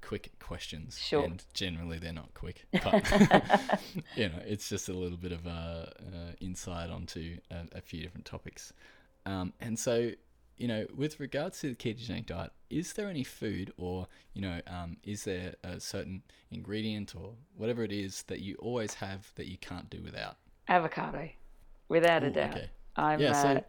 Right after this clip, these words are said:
Speaker 2: yeah, I love avocado.
Speaker 1: There's a lot of people who are on the fence about,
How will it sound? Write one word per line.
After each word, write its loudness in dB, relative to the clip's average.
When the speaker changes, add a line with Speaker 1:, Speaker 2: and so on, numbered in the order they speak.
Speaker 2:
yeah, 4
I 4
love 10
avocado. -2
Speaker 1:
There's -2
a 2
lot 0
of -4
people 2
who 0
are 0
on 0
the 0
fence -8
about, -6